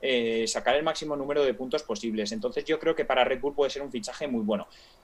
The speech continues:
Sí que es cierto que Verstappen es un piloto muy difícil de, de tener como compañero porque es muy, muy rápido,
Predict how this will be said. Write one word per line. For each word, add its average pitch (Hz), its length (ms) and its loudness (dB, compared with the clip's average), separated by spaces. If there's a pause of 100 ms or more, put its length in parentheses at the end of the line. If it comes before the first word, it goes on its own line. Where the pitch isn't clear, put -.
Sí - 160 2
que 170 100 6
es 175 60 2
cierto 180 240 4
que 131 80 6
Verstappen 117 640 4
es 127 140 -2
un 156 80 -4
piloto 143 340 6
muy 120 360 0
difícil 120 500 -2
de, 110 360 6
de 117 140 2
tener 120 300 -2
como 120 240 0
compañero 120 600 2
porque - 240 0
es - 220 -6
muy, 123 540 -2
muy 131 200 -2
rápido, 160 540 4